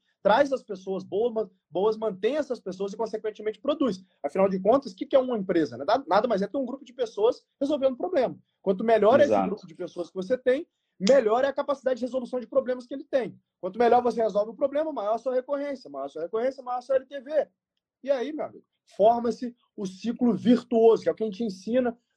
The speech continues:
Speaker 1: no Gestão quatro ponto zero.
Speaker 2: Não, então, e trazendo esse ponto, né, voltando ao ponto que a gente tava falando de trabalho remoto, uma da, uma das coisas que eu percebo, assim, que, que algumas empresas vão se beneficiar muito, e daí quando eu falo,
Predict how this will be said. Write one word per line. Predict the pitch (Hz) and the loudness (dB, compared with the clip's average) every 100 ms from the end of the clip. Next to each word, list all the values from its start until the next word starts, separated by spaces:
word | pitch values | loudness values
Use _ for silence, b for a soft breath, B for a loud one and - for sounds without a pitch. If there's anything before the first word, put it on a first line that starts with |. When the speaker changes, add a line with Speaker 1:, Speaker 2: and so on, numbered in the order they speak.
| _ | _
Speaker 1:
no | 185 196 | -4 -2
Gestão | 185 208 - 208 214 214 _ _ _ | 2 2 2 2 2 0 _ _ _
quatro | 196 196 - | 2 2 -2
ponto | 214 214 240 | -4 -2 -6
zero. | 156 165 160 120 117 | -2 2 2 0 -4
Speaker 2:
Não, | - 196 | 2 4
então, | 180 180 | 6 6
e | 147 | 6
trazendo | 151 143 147 190 | 6 4 2 -4
esse | 185 - | -8 -4
ponto, | 135 165 156 | 0 0 0
né, | 135 135 | -2 -2
voltando | 113 113 113 127 131 | -2 -4 -4 -4 -4
ao | |
ponto | 117 123 | -6 -10
que | 117 | -8
a | |
gente | 117 - | -8 -4
tava | 117 | -4
falando | 107 113 113 | -4 -6 -6
de | - | -8
trabalho | 110 110 110 | -6 -4 -4
remoto, | 104 98 113 131 - 95 98 - | -4 -2 -2 -2 -6 -12 -12 -4
uma | 147 | -2
da, | 170 | -2
uma | - 147 | -2 -2
das | 175 - | 0 -4
coisas | - 147 147 | 0 0 0
que | 131 - | -4 -2
eu | 135 127 _ _ | 0 -2 _ _
percebo, | 127 117 - 120 131 123 | -2 0 -2 0 0 0
assim, | 110 - 117 113 | -4 -4 -6 -6
que, | - 110 110 - | -6 -6 -6 -6
que | - | 0
algumas | 110 123 143 123 | 2 4 2 2
empresas | 120 117 117 120 113 101 | 0 2 0 0 -6 -2
vão | 113 117 | 0 0
se | 110 - | -2 -4
beneficiar | 113 110 - - 117 | -2 -2 -4 0 2
muito, | 107 107 135 135 - | 2 4 4 2 0
e | 98 92 | -2 0
daí | 104 | 0
quando | - 175 | 2 2
eu | |
falo, | 151 139 123 107 | 4 2 2 -4